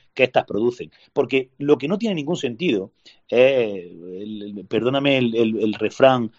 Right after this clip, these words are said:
manido, ¿no? Muerto el perro, muerto la rabia. Esa no es la solución. Yo creo que si hay que acotar otra vez los movimientos y hay que, que, que, que, que no haya actividad,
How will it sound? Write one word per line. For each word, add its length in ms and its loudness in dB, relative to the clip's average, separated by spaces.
manido, 480 4
¿no? 220 -2
Muerto 320 4
el 120 4
perro, 280 4
muerto 260 -4
la 140 -2
rabia. 400 4
Esa 240 -6
no 160 -4
es 60 -2
la 120 -2
solución. 600 -6
Yo 120 -6
creo 180 -2
que 180 -2
si 320 -2
hay 220 4
que 320 -2
acotar 560 0
otra 240 -4
vez 240 0
los 180 -2
movimientos 640 -6
y 60 -4
hay 100 -4
que, 460 -6
que, 160 -14
que, 160 -14
que, 160 -16
que 120 -8
no 140 2
haya 140 4
actividad, 540 4